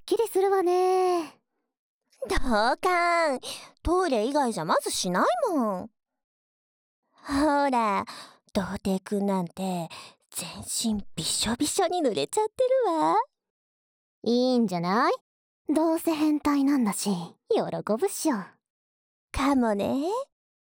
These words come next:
Speaker 2: そうだ。今日の童貞くんは当たりだったんじゃない？
Speaker 1: うーん。ギリ赤点回避くらいじゃね？
Speaker 2: うわ、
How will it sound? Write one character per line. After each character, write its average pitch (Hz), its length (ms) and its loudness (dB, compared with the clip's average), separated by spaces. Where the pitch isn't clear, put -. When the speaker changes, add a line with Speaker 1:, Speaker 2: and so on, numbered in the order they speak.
Speaker 2:
そ - 220 -6
う - 20 -2
だ。 233 300 2
今 571 220 0
日 415 60 -2
の 254 60 0
童 277 140 0
貞 269 220 -2
く 285 140 -2
ん 285 80 2
は 277 180 2
当 160 60 -4
た 175 100 -4
り 233 100 -4
だ 381 100 0
っ - 60 0
た 539 140 -2
ん 440 40 -4
じ 339 80 -4
ゃ 254 60 0
な 175 280 -4
い？ 427 80 -4
Speaker 1:
う 330 40 0
ー 330 680 2
ん。 175 300 -4
ギ 196 240 0
リ 247 80 -2
赤 196 260 -2
点 254 260 -2
回 226 200 0
避 - 160 -8
く 233 120 -4
ら 220 100 2
い 214 60 0
じ 214 80 -2
ゃ 202 60 0
ね？ 214 180 -4
Speaker 2:
う 339 340 2
わ、 311 420 2